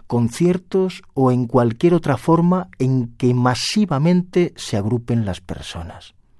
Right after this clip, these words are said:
Y hay en España y en la casi totalidad de los países en los que se aplicaron los inóculos un exceso de mortalidad, inexplicable aún por las autoridades sanitarias,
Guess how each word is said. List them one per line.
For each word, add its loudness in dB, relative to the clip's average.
Y 0
hay 4
en 6
España 0
y -4
en -4
la -6
casi -2
totalidad -2
de -2
los -6
países -4
en -4
los -6
que -8
se -10
aplicaron -6
los -4
inóculos -2
un 2
exceso -4
de -2
mortalidad, -4
inexplicable 2
aún 4
por -2
las 0
autoridades -2
sanitarias, -4